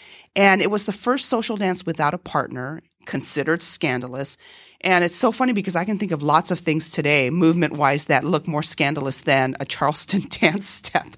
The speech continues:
But back then, it became popular during the era of jazz music, speakeasies, and flappers.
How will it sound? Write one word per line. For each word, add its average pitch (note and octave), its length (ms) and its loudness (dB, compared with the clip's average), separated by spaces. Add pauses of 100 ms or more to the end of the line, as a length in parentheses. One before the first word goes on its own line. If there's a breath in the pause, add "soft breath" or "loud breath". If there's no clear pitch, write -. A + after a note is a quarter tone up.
(460 loud breath)
But A#3+ 200 2
back C#4 240 2
then, A3+ 680 0
it A3 160 0
became B3 300 0
popular B3 540 0
during G3 320 0
the F3+ 120 -2
era F3+ 220 2
of C#3+ 140 -4
jazz F3 420 4
music, F3+ 520 0
speakeasies, F3+ 960 -2
and C3 120 -4
flappers. F3 680 0